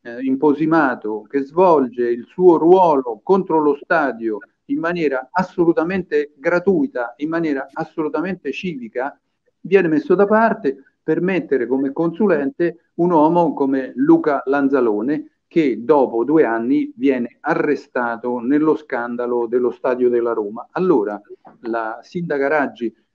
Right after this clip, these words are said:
e il, l'attuale ministro Bonafede, ministro della giustizia del governo Conte uno e del governo Conte due, dovrà dire per quale motivo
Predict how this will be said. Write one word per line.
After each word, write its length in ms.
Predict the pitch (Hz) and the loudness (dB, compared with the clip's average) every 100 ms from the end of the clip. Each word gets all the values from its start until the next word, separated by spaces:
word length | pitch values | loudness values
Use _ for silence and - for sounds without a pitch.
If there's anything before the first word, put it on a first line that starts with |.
| - | -2
e 360 | 139 160 - - | 2 2 0 -6
il, 460 | 127 123 120 120 - | -4 -2 -2 -2 -4
l'attuale 440 | 123 - 185 160 | -4 2 4 4
ministro 720 | 139 160 151 - 123 117 104 _ _ | 2 2 0 -4 -4 -4 -4 _ _
Bonafede, 600 | 127 135 123 170 151 123 | -2 -2 2 2 2 0
ministro 480 | 123 135 143 139 117 | 0 0 0 -2 -2
della 340 | 113 113 113 | -4 -6 -8
giustizia 640 | 113 117 - 175 - - 117 | -8 -10 -8 -8 -8 -4 -2
del 180 | 110 113 | -2 -2
governo 520 | 120 123 120 120 113 | 0 0 -2 -6 0
Conte 360 | 139 131 - | 0 0 0
uno 380 | 135 196 185 139 | 2 2 2 -2
e 40 | 123 | -6
del 180 | 120 | -8
governo 440 | 123 127 123 120 113 | -4 -4 -4 -8 -2
Conte 360 | 139 120 127 | -2 0 -4
due, 360 | 131 113 101 - _ _ _ _ | -4 -6 -8 -14 _ _ _ _
dovrà 380 | - 123 165 185 | -10 -2 0 0
dire 360 | 175 180 131 127 | -2 -4 -2 2
per 180 | 135 - | 0 4
quale 300 | 202 190 170 | 4 4 4
motivo 760 | 170 165 185 117 113 104 - | 2 2 -2 0 -2 -2 -6